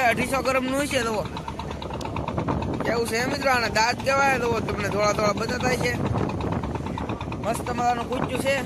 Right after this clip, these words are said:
ચાલો, આપણે મચ્છી કઢવી લઈએ. અહીંયા આજ આપણે ગુંડલા હૂકવા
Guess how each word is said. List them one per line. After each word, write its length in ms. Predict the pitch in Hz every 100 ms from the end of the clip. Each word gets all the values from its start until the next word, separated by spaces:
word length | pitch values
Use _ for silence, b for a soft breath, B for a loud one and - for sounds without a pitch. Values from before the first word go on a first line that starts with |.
| - - -
ચાલો, 200 | 226 226
આપણે 300 | 226 214 220
મચ્છી 340 | 202 208 233
કઢવી 300 | 247 269 277
લઈએ. 140 | 233 233 240 - - _ -
અહીંયા 360 | 202 226 220 214
આજ 160 | 233
આપણે 240 | 247 240 233
ગુંડલા 460 | 185 208 226 247
હૂકવા 320 | 254 269 311